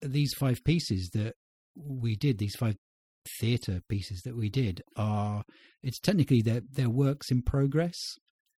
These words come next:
you know, so it's like ten-minute tryouts of ideas that could then be expanded into fully fledged theatre shows.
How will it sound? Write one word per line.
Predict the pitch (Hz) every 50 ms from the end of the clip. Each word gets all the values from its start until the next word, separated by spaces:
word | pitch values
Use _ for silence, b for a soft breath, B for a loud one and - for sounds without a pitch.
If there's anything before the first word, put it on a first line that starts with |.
| _ _ _ _ _
you | - 135
know, | 113 101 104
so | - - 139 127 117
it's | 131 139 - - - - -
like | 147 117 120 127 -
ten-minute | - - 135 143 147 143 131 123 120 113 _ -
tryouts | - - 135 123 123 120 113 104 92 - -
of | 120 104
ideas | 113 110 110 107 95 - 123 113 110 107 101 92 - - - _ _ _ -
that | 127 113 117 123 - -
could | - 110 101 - -
then | 110 107 110 107
be | 95 107 98
expanded | 101 - - - - - 107 104 107 104 98 98 98 95 87 98
into | 101 95 95 - - 104 98 98 95 95 90 104 - _ -
fully | - - 113 98 101
fledged | 92 - - 98 92 90 - - - _ _ _ _ _ - - -
theatre | 147 151 147 - 113
shows. | - - - 87 82 85 - - -